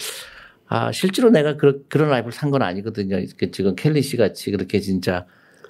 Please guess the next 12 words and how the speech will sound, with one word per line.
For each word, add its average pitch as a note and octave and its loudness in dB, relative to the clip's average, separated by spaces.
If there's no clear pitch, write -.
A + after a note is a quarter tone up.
어, F2+ 0
망해보기도 G2+ 2
하고 F#2+ -2
또 G2+ 4
정말로 F#2 -2
또 F2+ 0
새로운 C3+ 0
일도 G2+ 2
해보지 A#2 -2
않았기 F#2+ -4
때문에 G#2 -2
내가, G#2+ -2